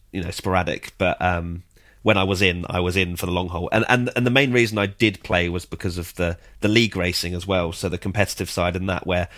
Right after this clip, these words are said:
I'd sign up to this, to this, uh, this league called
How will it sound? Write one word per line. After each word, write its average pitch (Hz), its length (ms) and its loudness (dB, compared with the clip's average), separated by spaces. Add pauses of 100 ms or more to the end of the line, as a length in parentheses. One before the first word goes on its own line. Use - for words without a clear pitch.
(140)
I'd 98 140 2
sign 95 320 2
up - 160 -4
to - 120 -8
this, - 420 -4
to - 100 -10
this, 87 300 -4
uh, 85 240 0 (200)
this - 200 -8
league 95 220 -2
called 90 220 -4